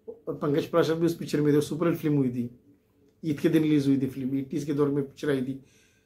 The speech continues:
शराबी, शराबी picture में एक छोटा सा role किया था, inspector का रोल,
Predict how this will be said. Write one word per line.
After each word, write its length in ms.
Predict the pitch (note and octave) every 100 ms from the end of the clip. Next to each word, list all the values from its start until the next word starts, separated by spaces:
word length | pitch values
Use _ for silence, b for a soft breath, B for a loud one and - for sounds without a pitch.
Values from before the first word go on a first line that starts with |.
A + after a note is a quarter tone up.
| b _
शराबी, 420 | - E3 F3+ F3+
शराबी 320 | C#3+ D#3+ F3+ F#3
picture 320 | F#3+ - F#3
में 500 | F#3 F#3+ G3 G#3 -
एक 140 | -
छोटा 180 | D#3+ E3+
सा 100 | E3+
role 180 | E3+ E3
किया 180 | F3 E3+
था, 40 |
inspector 380 | E3 - D#3+ D#3
का 60 |
रोल, 220 | D3 C#3